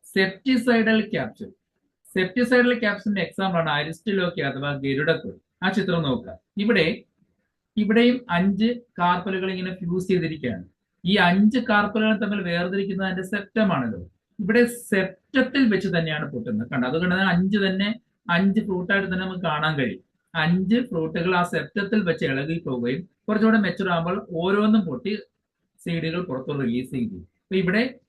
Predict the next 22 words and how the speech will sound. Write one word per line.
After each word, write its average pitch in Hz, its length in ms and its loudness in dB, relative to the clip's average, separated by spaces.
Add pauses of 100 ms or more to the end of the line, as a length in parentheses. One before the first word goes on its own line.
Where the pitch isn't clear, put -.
(220)
പൊട്ടുന്ന 233 400 4
രീതി 180 320 2
സെപ്റ്റത്തിലൂടെ, 190 800 0
നേരത്തെ 135 460 -2
പറഞ്ഞത് 202 440 0 (320)
ഓവറയുടെ 214 560 2
നടുക്ക് 196 420 2
വെച്ചിട്ടായിരിക്കും, 160 680 -4
ഓരോ 208 480 2 (640)
ഫ്രൂട്ടിന്റെ 196 400 0
നടുക്ക് 180 340 -2
വെച്ചിട്ട് 185 280 -4
പൊട്ടുന്നെങ്കിൽ 143 600 -8
ഇവിടെ 160 340 -6 (260)
ഓരോ 170 340 -2
സെപ്റ്റത്തിലൂടെ 185 720 -6
പൊട്ടും. - 320 -10 (220)
അതാണ് 160 220 -6
വ്യത്യാസം. 107 440 -12 (380)
എക്സാമ്പിൾ 156 460 -2
അരിസ്റ്റലോക്കിയ 139 680 -4 (120)
ഗരുഡക്കുഴി. 107 440 -8